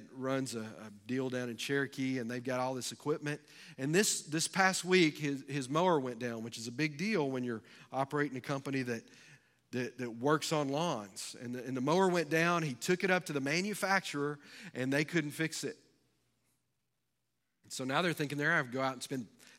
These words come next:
thousands and thousands of dollars on a big old riding lawnmower.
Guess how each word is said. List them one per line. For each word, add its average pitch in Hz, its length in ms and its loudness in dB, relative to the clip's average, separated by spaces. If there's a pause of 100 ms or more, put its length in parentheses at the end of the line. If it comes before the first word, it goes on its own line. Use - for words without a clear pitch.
(120)
thousands 139 540 2
and 123 100 -12
thousands 139 380 -2
of 123 80 -8
dollars 135 380 0
on 120 80 -6
a 113 40 -8
big 113 220 -6
old 135 180 -4
riding 143 360 -2
lawnmower. 104 560 -8